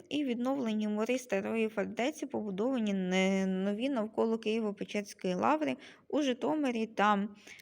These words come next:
е, Мозирі створені укріплені табори, е, значно укріплені Севастополь,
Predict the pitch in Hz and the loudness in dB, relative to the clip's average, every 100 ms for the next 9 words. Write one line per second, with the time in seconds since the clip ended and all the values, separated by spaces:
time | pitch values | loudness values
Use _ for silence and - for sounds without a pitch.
0 | _ - 190 190 190 190 190 202 220 240 | _ -2 0 2 2 0 0 0 0 -2
1 | 320 302 - 214 233 277 254 226 208 220 | 0 -2 -6 -2 -2 0 0 -2 -6 -6
2 | 220 226 214 202 202 190 185 202 285 311 | -4 -2 -2 -2 -2 -2 0 0 -2 -4
3 | - - - 208 220 226 311 - 262 226 | -8 -18 -2 2 2 2 -2 0 -2 -2
4 | 214 233 226 233 208 196 202 240 285 285 | -2 -4 -4 -2 0 0 -2 -2 -2 -2
5 | 294 320 277 | -2 0 0